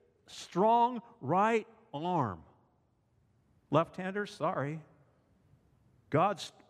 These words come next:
right arm is strong. It shows that he has ultimate power.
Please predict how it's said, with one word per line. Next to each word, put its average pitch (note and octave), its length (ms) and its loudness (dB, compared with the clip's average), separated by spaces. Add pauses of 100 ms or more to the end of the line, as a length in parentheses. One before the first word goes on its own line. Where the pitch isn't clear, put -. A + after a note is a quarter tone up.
right F#3 300 -4 (100)
arm F3 260 0
is B2+ 100 -8
strong. F3+ 680 0
It D3 120 -8
shows F#3+ 380 -4 (160)
that A#2 180 -4
he F#3+ 280 -6
has E3 500 -6 (400)
ultimate F3+ 520 -2
power. F3+ 600 -8